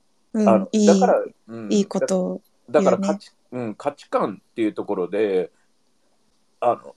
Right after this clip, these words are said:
Speaker 2: 似てる人が、だから絶対プロダクト作りをするときに、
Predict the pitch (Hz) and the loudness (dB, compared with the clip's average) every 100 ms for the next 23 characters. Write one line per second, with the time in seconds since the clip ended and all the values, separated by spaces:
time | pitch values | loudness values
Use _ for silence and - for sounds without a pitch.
0 | - - - 330 339 - 349 208 120 110 | -10 -6 2 4 4 2 0 4 4 4
1 | 92 _ - 147 135 110 - 117 131 - | 0 _ -8 -4 -2 -2 -6 -10 -10 -8
2 | 302 302 190 226 247 247 262 233 220 190 | -8 -6 -4 -2 -2 -6 -12 -12 -12 -10
3 | 95 - 117 113 98 90 107 95 | -10 -10 -10 -10 -12 -10 -8 -10